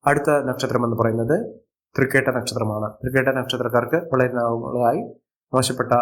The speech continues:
അവസ്ഥയിൽ നിന്ന് ഇവർ കുതിച്ചുയരാനുള്ള സാഹചര്യങ്ങളാണ് കണ്ടിരിക്കുന്നത്.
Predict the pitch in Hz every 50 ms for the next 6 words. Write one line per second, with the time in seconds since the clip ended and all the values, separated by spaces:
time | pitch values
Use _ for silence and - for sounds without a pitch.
0 | - - 120 120 117 - 135 123 117 113 117 123 147 196 - - - _ _ -
1 | 131 123 127 120 - - 131 - 117 - 135 123 120 117 120 120 117 117 117 117
2 | 117 - - - - 123 117 117 117 120 123 117 110 107 110 123 131 135 127 123
3 | 113 110 113 110 107 107 107